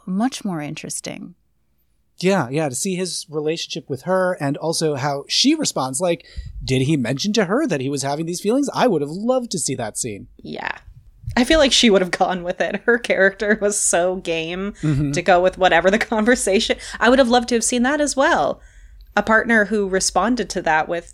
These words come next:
Speaker 3: "Okay, if that's the thing."
Speaker 2: You know, and that's something that I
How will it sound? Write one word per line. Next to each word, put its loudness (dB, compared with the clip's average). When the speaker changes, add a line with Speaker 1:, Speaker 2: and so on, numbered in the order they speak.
Speaker 3:
"Okay, 0
if -8
that's 0
the -4
thing." -4
Speaker 2:
You 0
know, 4
and -4
that's 0
something -2
that 0
I -2